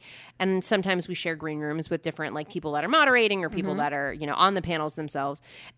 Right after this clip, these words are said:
Speaker 1: And, um, I turned around behind me, and I saw none other <laughs> than Missus Teen Steam herself.
Speaker 2: Samantha from Who's the Boss extraordinaire. Charmed.
Speaker 1: Alyssa Milano.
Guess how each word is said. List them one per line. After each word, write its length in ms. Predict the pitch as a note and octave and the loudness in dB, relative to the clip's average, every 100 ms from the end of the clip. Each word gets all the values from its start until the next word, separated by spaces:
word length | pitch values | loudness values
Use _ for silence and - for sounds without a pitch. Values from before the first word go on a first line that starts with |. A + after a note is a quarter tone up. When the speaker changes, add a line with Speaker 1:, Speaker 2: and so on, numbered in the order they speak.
| - | -4
Speaker 1:
And, 320 | E3+ D#3 D3+ | -2 0 -2
um, 420 | D3 C#3+ C3+ D3+ - _ _ _ _ - | -4 -4 -6 -10 -16 _ _ _ _ -14
I 80 | |
turned 220 | D3+ E3 D3+ | -10 -6 -6
around 160 | C#3+ C#3 | -6 -6
behind 300 | C#3 D3+ D3 | -6 -6 -6
me, 240 | F3 G3 _ _ _ _ _ _ _ _ _ _ _ _ E3+ | -10 -12 _ _ _ _ _ _ _ _ _ _ _ _ -8
and 80 | D3+ | -8
I 60 | |
saw 180 | D3 D3+ | -6 -4
none 220 | C#3+ D3 | -4 -4
other 340 | C#3+ - - D#3+ _ _ - _ - - - _ | -6 -8 -12 -14 _ _ -20 _ -20 -20 -20 _
<laughs> 100 | D#4+ D4+ _ _ _ _ _ _ _ _ - | -14 -14 _ _ _ _ _ _ _ _ -4
than 340 | D#3+ D3+ D3+ | -2 -2 -2
Missus 300 | E3 - D3+ | -4 -4 -10
Teen 360 | - E3 D3+ D3 | -6 -4 -4 -6
Steam 480 | - D#3 D3 C#3 | -8 -6 -4 -4
herself. 600 | C#3 C#3 - B2+ - - - | -8 -10 -6 -6 -6 -10 -16
Speaker 2:
Samantha 760 | - F#3+ E3+ E3+ D3+ D#3+ D3+ - | -12 -8 -6 -4 0 0 0 -6
from 220 | - E3+ | -4 0
Who's 200 | E3+ D3 | 0 0
the 80 | D3+ | 0
Boss 500 | D3 C#3+ D3 - - _ | 2 2 -2 -10 -18 _
extraordinaire. 800 | D#3+ - E3 C#3+ C3+ B2+ A#2 - _ _ _ | -8 -6 -4 -4 -4 -8 -10 -14 _ _ _
Charmed. 380 | E3+ D#3+ D#3 D#3 | 0 2 2 0
Speaker 1:
Alyssa 220 | C#3 C#3+ - _ _ _ - | -2 -6 -10 _ _ _ -8
Milano. 440 | D#3+ C#3 - - | -6 -6 -10 -16